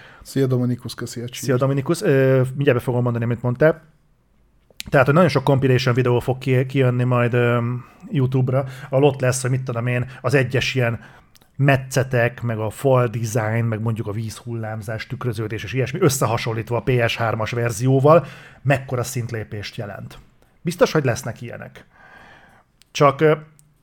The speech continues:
Speaker 2: egy átlag játékos számára, mint amilyen mondjuk sok, sok esetben én is vagyok, vagy ennyi idő távlatából én is vagyok, mint a Last of Us és a napjaink, ahhoz képest nekem már nagyon sok minden, mm, így,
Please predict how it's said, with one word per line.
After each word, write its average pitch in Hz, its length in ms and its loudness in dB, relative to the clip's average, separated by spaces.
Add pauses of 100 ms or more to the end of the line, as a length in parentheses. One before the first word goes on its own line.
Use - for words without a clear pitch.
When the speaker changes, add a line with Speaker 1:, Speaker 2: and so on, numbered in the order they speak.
Speaker 2:
egy 147 140 -2
átlag 202 340 2
játékos 147 440 4
számára, 135 420 2
mint 127 180 0
amilyen 127 260 0
mondjuk 127 300 0
sok, 156 180 0 (140)
sok - 200 -6
esetben 123 320 -2
én 123 120 -2
is 110 120 -6
vagyok, 131 220 -2
vagy 135 120 0
ennyi 139 140 2
idő 120 200 0
távlatából 117 580 2
én 117 140 0
is 107 120 -6
vagyok, 123 220 -4
mint 117 140 -4
a 117 40 -2
Last 117 200 -2
of 120 80 -6
Us 110 120 -8
és 113 140 -6
a 120 260 -2
napjaink, 143 480 2 (960)
ahhoz 165 340 6
képest 190 400 0
nekem 180 300 2
már 185 300 2
nagyon 185 260 0
sok 180 240 -2
minden, 180 420 2 (240)
mm, 180 300 -14
így, - 180 -6